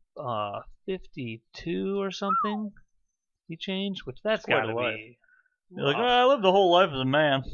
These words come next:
Speaker 2: I'm gonna just try it as a
Speaker 1: That
Speaker 2: woman."
Speaker 1: just, it just gotta be
Speaker 2: You're
Speaker 1: hard
Speaker 2: not even
Speaker 1: to
Speaker 2: gonna
Speaker 1: deal
Speaker 2: be a
Speaker 1: with.
Speaker 2: hot woman now 'cause you're old.
Speaker 1: Yeah, so you're not even gonna get all the,
Speaker 2: You're not even
Speaker 1: you
Speaker 2: gonna,
Speaker 1: know,
Speaker 2: you're not
Speaker 1: the
Speaker 2: even
Speaker 1: good
Speaker 2: gonna get a,
Speaker 1: benefits
Speaker 2: you're not
Speaker 1: of
Speaker 2: even gonna get any young dick.
Speaker 1: having to bang an ass, you know, you're not
Speaker 2: Yeah.
Speaker 1: gonna have that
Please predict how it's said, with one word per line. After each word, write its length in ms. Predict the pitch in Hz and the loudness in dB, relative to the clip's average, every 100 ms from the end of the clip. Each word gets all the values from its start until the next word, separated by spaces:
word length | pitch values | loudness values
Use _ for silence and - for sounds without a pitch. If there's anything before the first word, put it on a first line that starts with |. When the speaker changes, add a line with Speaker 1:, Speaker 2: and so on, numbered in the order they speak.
| - | -8
Speaker 2:
I'm 80 | 185 | -2
gonna 120 | 175 147 | 0 0
just 140 | - | -4
try 260 | 160 147 151 | 0 4 4
it 40 | |
as 100 | 151 | 2
a 20 | |
Speaker 1:
That 80 | 160 | 0
Speaker 2:
woman." 140 | 233 208 | 2 2
Speaker 1:
just, 180 | 107 - _ _ _ _ _ _ _ | 0 -10 _ _ _ _ _ _ _
it 80 | 226 | -4
just 140 | 180 135 | -2 2
gotta 160 | 123 | 0
be 100 | 127 | 0
Speaker 2:
You're 120 | 123 127 | 2 4
Speaker 1:
hard 240 | 196 175 | 6 6
Speaker 2:
not 100 | 175 | 4
even 140 | 160 | 2
Speaker 1:
to 80 | 139 | 2
Speaker 2:
gonna 60 | 135 | 4
Speaker 1:
deal 200 | 139 202 | 6 6
Speaker 2:
be 60 | |
a 40 | 135 | 6
Speaker 1:
with. 60 | 123 | 6
Speaker 2:
hot 280 | 123 147 117 | 4 2 -2
woman 280 | 107 107 110 | -8 -8 -8
now 180 | 107 110 | -10 -10
'cause 120 | 113 | -14
you're 160 | 104 | -14
old. 360 | 104 120 107 101 - | -10 -8 -8 -10 -8
Speaker 1:
Yeah, 220 | 127 220 135 | -2 -2 -2
so 220 | 113 117 107 | -6 -8 -6
you're 140 | 123 | 0
not 140 | 139 | 0
even 140 | 123 123 | 0 0
gonna 100 | 120 | 0
get 140 | 127 | 2
all 160 | 120 117 | 2 0
the, 60 | |
Speaker 2:
You're 120 | 117 - | -4 -6
not 100 | 175 | -6
even 80 | 147 | -4
Speaker 1:
you 80 | 127 | -2
Speaker 2:
gonna, 160 | 127 | -2
Speaker 1:
know, 60 | 131 | -2
Speaker 2:
you're 100 | 147 | -2
not 40 | |
Speaker 1:
the 40 | 156 | 0
Speaker 2:
even 40 | 135 | 4
Speaker 1:
good 200 | 147 131 | 4 6
Speaker 2:
gonna 0 | |
get 100 | 131 | 6
a, 40 | |
Speaker 1:
benefits 160 | 165 - | 4 2
Speaker 2:
you're 160 | 123 139 | 0 0
not 80 | |
Speaker 1:
of 60 | 151 | 0
Speaker 2:
even 100 | 135 | 0
gonna 140 | 127 120 | -2 -2
get 120 | 127 | -2
any 160 | 123 117 | -2 -2
young 340 | 113 120 127 110 107 | -2 -2 -2 -2 0
dick. 240 | 127 123 - - | 0 -2 -10 -10
Speaker 1:
having 120 | 135 | -6
to 60 | 117 | -4
bang 320 | 123 123 135 | 0 2 2
an 60 | 120 | 2
ass, 420 | 117 151 117 - | 0 0 -4 -6
you 100 | 113 107 | -10 -8
know, 80 | |
you're 100 | 120 | -8
not 100 | 120 | -8
Speaker 2:
Yeah. 60 | 123 | -8
Speaker 1:
gonna 140 | 117 | -6
have 180 | 117 117 | -4 -2
that 160 | 117 | -4